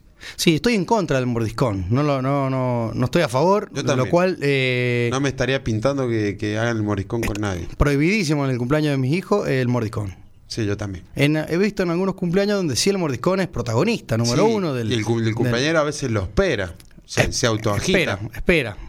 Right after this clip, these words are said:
Speaker 2: Se autoagita el mordiscón.
Speaker 1: Se autoagi-, y, es-, y se tira de ca-, de
Speaker 2: Cuando,
Speaker 1: capocha,
Speaker 2: cuando
Speaker 1: digamos.
Speaker 2: ve que nadie dice, empieza a mordiscón y se, él no, no pone resistencia.
Speaker 1: Cabecea una torta.
Speaker 2: Los niños, claro, sí.
Speaker 1: ¿En qué programa de televisión tenías que sa-, es-,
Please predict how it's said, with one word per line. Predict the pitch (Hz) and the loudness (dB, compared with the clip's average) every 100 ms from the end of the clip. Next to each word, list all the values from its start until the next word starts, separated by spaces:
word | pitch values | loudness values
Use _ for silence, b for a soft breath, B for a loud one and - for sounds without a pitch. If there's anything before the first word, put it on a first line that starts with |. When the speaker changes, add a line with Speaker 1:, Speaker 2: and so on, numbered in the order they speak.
| - | -8
Speaker 2:
Se | - | -4
autoagita | 104 101 90 151 156 | 0 0 0 0 2
el | 139 | 0
mordiscón. | 120 104 98 165 123 | 0 -2 0 0 0
Speaker 1:
Se | - | 0
autoagi-, | 135 127 139 196 | 0 0 0 0
y, | 170 160 | 0 2
es-, | 175 151 | 0 0
y | 123 | -2
se | 123 | 0
tira | 202 202 | 2 2
de | 170 | 0
ca-, | 131 | -4
de | 127 127 | -2 -2
Speaker 2:
Cuando, | 120 117 | 2 4
Speaker 1:
capocha, | 226 180 - | 2 2 0
Speaker 2:
cuando | 113 | 0
Speaker 1:
digamos. | 117 113 | 2 2
Speaker 2:
ve | 110 | 0
que | 143 | 0
nadie | 143 151 | 0 0
dice, | 156 160 | 0 0
empieza | 135 127 | 0 0
a | 131 | 0
mordiscón | 147 147 143 156 156 | 0 0 0 0 0
y | |
se, | - 117 107 101 101 117 | 0 0 0 -2 -6 0
él | 139 135 123 104 107 | 2 2 0 -2 -4
no, | 117 127 | -2 0
no | 127 131 | 2 0
pone | 135 143 131 | 2 0 0
resistencia. | 113 104 147 113 - | -2 0 0 -2 0
Speaker 1:
Cabecea | 143 135 175 | 0 2 2
una | 185 156 | 0 2
torta. | 190 117 - 104 | 0 0 -4 -6
Speaker 2:
Los | 107 | -4
niños, | 123 101 | -4 -4
claro, | 110 135 104 | -2 0 0
sí. | - 117 | -2 -2
Speaker 1:
¿En | 101 175 185 | 0 2 2
qué | 269 | 0
programa | 247 247 247 | 0 0 0
de | 175 | 0
televisión | 165 156 139 202 226 208 | 0 0 2 2 0 -2
tenías | 143 160 160 | 0 0 0
que | - | -2
sa-, | 139 131 | -2 0
es-, | 135 120 | 0 -2